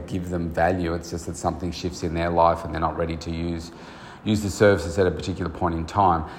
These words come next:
And so it's about continuing to get those touch points out there. And so this is something that I'm also thinking about.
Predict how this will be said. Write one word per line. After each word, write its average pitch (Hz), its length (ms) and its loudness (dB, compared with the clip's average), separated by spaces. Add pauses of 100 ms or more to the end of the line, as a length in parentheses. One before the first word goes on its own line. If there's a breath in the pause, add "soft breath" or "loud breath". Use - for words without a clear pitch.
(220 loud breath)
And 98 140 0
so 117 140 6
it's 113 140 2
about 160 240 4
continuing 113 560 2
to 85 60 -4
get 98 200 2
those 92 220 4
touch - 300 4
points 90 360 0
out 95 300 6
there. 80 280 2 (300 loud breath)
And 101 100 0
so 120 120 8
this 127 160 0
is 127 80 0
something 123 400 6
that 110 120 6
I'm 101 140 8
also 110 380 6
thinking 90 420 -2
about. 87 480 6